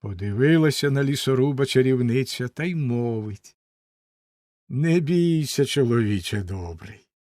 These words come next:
Я з'явилася лише тому, що ти мені добряче набрид своїми безкінечними наріканнями. Ну, та гаразд,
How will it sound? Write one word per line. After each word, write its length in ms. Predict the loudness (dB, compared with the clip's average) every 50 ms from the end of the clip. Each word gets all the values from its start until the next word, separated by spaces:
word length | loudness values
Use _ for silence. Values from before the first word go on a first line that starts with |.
| _ _ _ _ _ -12
Я 380 | -10 -6 -4 -2 0 0 0
з'явилася 800 | 0 0 2 4 6 6 8 6 6 6 6 4 4 4 4 2
лише 320 | 2 2 2 2 2 2 2
тому, 480 | 2 0 -2 0 0 2 2 2 0
що 180 | 0 0 0 0
ти 220 | 0 0 0 0
мені 260 | 2 0 0 0 0 2
добряче 600 | 2 2 2 2 2 2 2 2 2 0 -2 0
набрид 720 | 0 0 0 0 -2 -2 -2 0 0 0 -2 -2 -8 -16 -20 -20 -12 -6
своїми 480 | -4 -2 2 4 4 6 6 6 4 4
безкінечними 1000 | 4 4 2 2 2 2 2 4 4 4 4 2 0 -2 0 2 4 4 2 2 0 0
наріканнями. 920 | 2 4 4 4 4 2 0 0 0 2 0 -2 -4 -8 -10 -12 -16 _ _ _ _ _ _ _ _ _ _ _ _ _ _ _ _ _ _
Ну, 160 | 2 4 4
та 160 | 4 4 2 2
гаразд, 520 | 2 4 4 2 2 0 -2 -6 -10